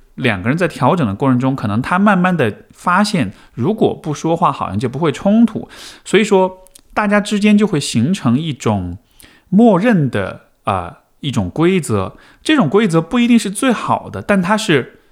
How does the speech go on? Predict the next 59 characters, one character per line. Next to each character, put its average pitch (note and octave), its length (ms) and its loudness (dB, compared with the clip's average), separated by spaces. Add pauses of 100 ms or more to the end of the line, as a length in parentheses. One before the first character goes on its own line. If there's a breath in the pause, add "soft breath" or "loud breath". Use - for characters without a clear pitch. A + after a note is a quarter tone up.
(140)
足 A#2+ 300 -4
够 B3+ 180 4
好 - 300 -4
的， - 180 -16
它 F3+ 140 -4
能 D3+ 200 0
让 G3 160 2
你 A#2+ 120 -2
们 G2+ 120 -4
两 G#2+ 200 -2
个 A2+ 180 -2 (500 loud breath)
相 G3 280 2
对 E3+ 180 2 (140)
和 C#3+ 320 0
平 C3+ 160 0
的 A#2 100 0
相 C4 300 -2
处 - 200 -12
下 - 220 -8
去。 - 320 -12 (380 loud breath)
所 A#3+ 120 0
以 D#4 60 2
我 F3 160 2
觉 D3 80 -2
得 F3+ 80 0
这 D4 100 -6
样 B3+ 140 2
一 B2+ 40 -2
个 C#3+ 60 -2
状 D3+ 240 -2
况， A2+ 240 -2 (220)
它 - 160 -4
不 A3+ 160 0
能 F3 140 2
说 A3 120 0
是 A3 140 -2
不 - 180 -10
正 C#3+ 380 2
常， - 340 -10 (320 loud breath)
只 B2+ 140 0
是 G#3 160 0
说 A3+ 240 2
这 A3+ 160 -4
个 F#3+ 80 -2
状 F#3+ 260 2
况、 D3 240 0
这 F#3+ 120 -4
个 D#3+ 80 -2
局 - 160 -4
面 E3 160 0
是 D#3 100 -6
足 A2+ 320 -8
够 G#3+ 220 2
好 - 440 -8
的 G#2 120 -2
一 A2+ 100 -2
个 B2+ 80 -6
局 G2 240 -10
面。 G2+ 260 -4